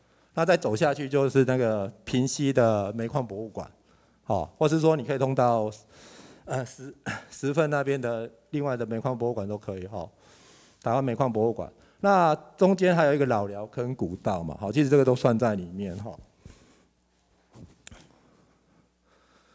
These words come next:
好，那它以前因为是暖暖到十份嘛，好，所以又叫十份古道，会有不同的称呼啦，好，就好像我们一个人会有不同的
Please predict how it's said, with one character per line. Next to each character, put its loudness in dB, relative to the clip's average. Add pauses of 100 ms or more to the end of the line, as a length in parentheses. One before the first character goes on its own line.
(440)
好， -14 (320)
那 2
它 4
以 -2
前 -2
因 -2
为 4
是 0 (300)
暖 2
暖 0
到 0 (380)
十 -12
份 -2
嘛， -10 (120)
好， -6
所 -2
以 0
又 0
叫 0
十 -8
份 -4
古 -20
道， -6
会 -6
有 -6
不 -10
同 -8
的 -8
称 -8
呼 -14
啦， -16 (140)
好， -6 (280)
就 -2
好 2
像 2
我 0
们 -4
一 -2
个 -2
人 -4
会 -4
有 -2
不 -8
同 -6
的 -8